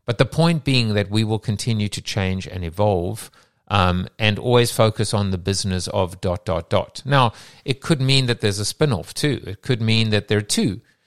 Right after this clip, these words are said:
um, with success, right? There's the business of A I and the business of Web three, and eventually the business of, you know, whatever the case may be, the business of, um, Web three could also split into N F Ts, into community, into metaverse, into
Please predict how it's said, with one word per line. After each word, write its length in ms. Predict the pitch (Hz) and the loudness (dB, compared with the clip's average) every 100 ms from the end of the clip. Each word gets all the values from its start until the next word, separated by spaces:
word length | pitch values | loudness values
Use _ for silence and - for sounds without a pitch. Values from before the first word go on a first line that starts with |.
| _ _ | _ _
um, 520 | 117 107 104 98 110 - | 0 2 2 0 -6 -14
with 240 | 107 110 | -4 -4
success, 640 | - 120 - - 92 - - | -2 -2 0 0 0 -4 -2
right? 300 | 104 107 - | 0 0 0
There's 240 | 104 101 | 0 0
the 80 | 110 | -4
business 380 | 110 107 110 107 | -4 -2 -2 0
of 160 | 104 | -2
A 200 | 110 113 | 0 2
I 400 | 113 107 101 107 - _ _ _ | 2 0 0 -2 -6 _ _ _
and 320 | 151 202 143 | 0 2 2
the 60 | 110 | 2
business 400 | 98 90 92 87 | 0 0 -2 -2
of 180 | 92 92 | -4 -2
Web 260 | 92 85 | -2 -2
three, 220 | - 95 90 | -4 -2 0
and 80 | |
eventually 460 | 98 113 107 110 101 | 0 0 0 -2 -2
the 100 | 101 | -2
business 460 | 104 101 104 98 101 | -4 -4 -4 -4 -2
of, 480 | 95 95 92 - _ | 0 -2 -8 -20 _
you 120 | 101 | -6
know, 80 | 95 | -2
whatever 320 | 101 107 104 | 2 2 2
the 100 | 101 | -2
case 300 | - 101 - | -4 -4 -2
may 160 | 98 104 | -2 0
be, 200 | 143 87 | -2 -2
the 120 | 107 | -6
business 420 | 104 98 98 95 | -6 -4 -4 0
of, 320 | 98 98 87 - _ _ _ - | 0 0 -4 -16 _ _ _ -2
um, 460 | 101 98 95 95 - - - | 0 0 0 -6 -10 -12 -12
Web 280 | 110 120 117 | 0 2 2
three 160 | - 131 | -2 -2
could 180 | - 120 | 0 -2
also 220 | 117 120 | 0 -2
split 500 | - 139 160 - - | -2 0 0 -2 -4
into 420 | 113 147 - 90 | -2 0 -2 -4
N 160 | 85 92 | -4 -4
F 160 | 92 | -6
Ts, 380 | - 82 78 76 | -6 -6 -6 -8
into 380 | - 117 - 107 | -6 -4 -4 -8
community, 640 | - 92 87 87 85 85 | -6 -4 -4 -4 -6 -8
into 380 | 80 104 110 107 | -6 -4 -4 -4
metaverse, 580 | 90 85 82 82 80 - | -6 -6 -6 -8 -10 -8
into 540 | 104 110 104 101 92 | -4 -4 -2 -2 -4